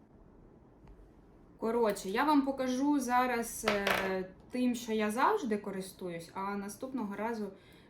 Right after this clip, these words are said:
зніму на двадцять другий. Я собі купила в Європі оцей блиск і, е, оцю шарлотку. Не знаю чому, дівчат, але у нас на мейкапі вона тисячу двісті коштує, а там тисячу, виходить, шістсот.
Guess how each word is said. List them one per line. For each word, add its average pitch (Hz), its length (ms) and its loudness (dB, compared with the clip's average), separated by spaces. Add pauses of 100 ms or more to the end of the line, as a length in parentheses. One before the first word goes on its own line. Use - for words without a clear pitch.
зніму 208 380 0
на 226 120 2
двадцять 202 360 -4
другий. 165 320 -8 (260)
Я 254 200 6
собі 269 320 0
купила 254 440 2
в 214 40 0
Європі 214 560 0
оцей 220 480 0
блиск 262 600 2 (380)
і, 285 440 6
е, 190 440 -2
оцю 233 380 -6
шарлотку. 175 760 -6 (540)
Не 247 200 2
знаю 277 420 6
чому, 285 380 2
дівчат, 233 360 2 (100)
але 233 300 4
у 262 40 2
нас 240 260 0
на 233 80 -2
мейкапі 254 420 0
вона 208 240 -2
тисячу 214 280 -6
двісті 254 380 -4
коштує, 175 580 -6
а 196 80 -2
там 269 320 2
тисячу, 220 840 -2
виходить, 196 600 -6
шістсот. 175 540 -8